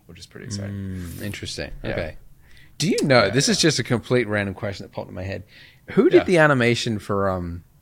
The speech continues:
Speaker 2: you know Kill Bill? The anime animation that just appeared midway through volume one, I think it is.
Speaker 1: Was there an anime? Animation in volume one? I've watched the
Speaker 2: Kill
Speaker 1: movie, like, twice now.
Speaker 2: Bill anime.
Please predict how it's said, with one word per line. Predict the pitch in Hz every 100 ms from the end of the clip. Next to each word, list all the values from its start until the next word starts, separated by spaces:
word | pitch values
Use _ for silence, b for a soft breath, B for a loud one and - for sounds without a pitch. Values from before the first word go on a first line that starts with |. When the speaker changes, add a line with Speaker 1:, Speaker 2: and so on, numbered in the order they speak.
| -
Speaker 2:
you |
know | 190
Kill | - - 151
Bill? | 151 170 196 - _ _ _ -
The | 113
anime | 113 120 113
animation | 113 107 107 101 104 - 107
that | 101 98
just | 101 -
appeared | 101 - - 98 101
midway | 95 98 107 95
through | - 98 90 87 - b b b _ _
volume | 104 107 92
one, | 87 90 113
I | 139
think | 143
it | 143
is. | 143 143 - _ _ _ _ _ _ _ _ - - -
Speaker 1:
Was | 147 170
there | 220
an | 247
anime? | - - 151 170 196 - - - -
Animation | 123 131 104 120 180 170
in | 107
volume | 92 107 95
one? | 85 117 170 - b b b - -
I've | 104 98
watched | - -
the |
Speaker 2:
Kill | 120 127 131
Speaker 1:
movie, | 123
like, | 104
twice | 107 110 107
now. |
Speaker 2:
Bill | 107 107 107 104 - - -
anime. | 92 95 90